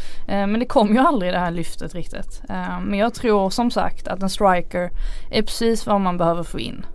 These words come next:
Eh, och en striker kan bidra, eh, otroligt mycket sett till, eh, tabell placeringar och så vidare. Så att, eh, nej, möjligtvis så kan det vara så att Higuain är precis den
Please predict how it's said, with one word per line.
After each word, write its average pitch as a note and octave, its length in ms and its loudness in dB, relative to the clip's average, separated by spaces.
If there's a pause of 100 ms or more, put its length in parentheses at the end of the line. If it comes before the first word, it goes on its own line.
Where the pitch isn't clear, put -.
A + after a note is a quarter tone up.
(160)
Eh, - 380 -2
och - 160 2
en E3+ 100 0
striker E3+ 500 0
kan E3 360 0 (580)
bidra, E3 640 2 (180)
eh, - 100 -6
otroligt G#3+ 480 4
mycket F#3+ 360 2
sett D#3 220 -2
till, D#3+ 320 -6
eh, D#3 200 -4 (140)
tabell F3 500 0 (560)
placeringar F3+ 680 2
och F3+ 80 -2
så F#3 100 -6
vidare. F3 460 -2
Så - 160 -4
att, - 300 -4
eh, F#3 220 0
nej, G#3+ 520 2
möjligtvis A#3+ 560 -2
så G#3 300 0 (600)
kan G3 200 0
det A3 80 0
vara A3+ 180 2
så F3+ 280 -2
att - 360 -4
Higuain F#3+ 560 0
är F#3+ 100 2
precis - 440 -4
den E3+ 260 0